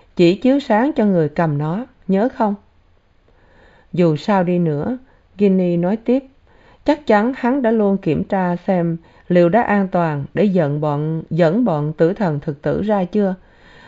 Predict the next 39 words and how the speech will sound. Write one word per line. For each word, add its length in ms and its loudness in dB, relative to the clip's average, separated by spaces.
Bởi 180 6
lúc 200 2
hắn 240 0
nhìn 180 2
thấy 180 0
bọn 240 0
em, 260 -2
hắn 240 0
ném 260 2
thứ 120 -2
gì 260 0
đó 260 0
vào 220 -2
không 260 -4
khí, 300 -2
và 140 8
rồi 240 4
tất 280 0
cả 420 0
trở 200 2
nên 280 0
tối 260 2
đen 240 2
như 140 0
mực." 240 -4
Bột 200 2
tạo 220 -2
bóng 220 -2
tối 280 0
tức 220 -4
thì, 340 -4
Ron 320 0
nói 140 0
cay 280 0
đắng, 260 -4
của 220 0
Fred 160 0
và 200 -2
George. 280 -2